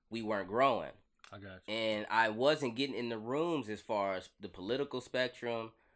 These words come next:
Speaker 1: I wasn't shaking hands with the people who make the investments to push further. Well, another gentleman who was walk-, working parallel to me,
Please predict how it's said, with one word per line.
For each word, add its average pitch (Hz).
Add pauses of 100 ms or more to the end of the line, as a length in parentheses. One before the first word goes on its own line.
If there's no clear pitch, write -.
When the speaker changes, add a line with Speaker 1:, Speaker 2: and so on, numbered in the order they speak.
(160)
Speaker 1:
I 90
wasn't 113
shaking 110
hands 127
with 107
the 101
people 107
who 110
make 110
the 104
investments 101
to 101
push 135
further. 120 (560)
Well, 131 (680)
another 123
gentleman 120
who 131
was 107
walk-, 113
working 117
parallel 127
to -
me, 135